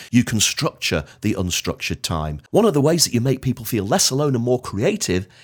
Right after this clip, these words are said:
is that you engineer interactions between those weaker connections."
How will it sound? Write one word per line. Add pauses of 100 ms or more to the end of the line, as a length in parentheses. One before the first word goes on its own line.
(140)
is
that
you
engineer
interactions (220)
between (160)
those
weaker
connections."